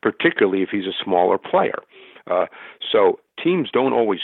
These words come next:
throw the ball out of eleven personnel with three wide when it's a normal down and distance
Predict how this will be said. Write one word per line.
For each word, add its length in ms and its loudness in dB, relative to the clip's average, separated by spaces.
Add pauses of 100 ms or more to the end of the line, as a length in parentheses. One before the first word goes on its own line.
(100)
throw 300 2
the 80 0
ball 380 0
out 100 -2
of 80 -4
eleven 460 -2
personnel 760 -2
with 220 -8
three 180 -8
wide 380 0
when 160 -6
it's 120 -12
a 60 -8
normal 400 -4
down 300 -6
and 100 -8
distance 320 -12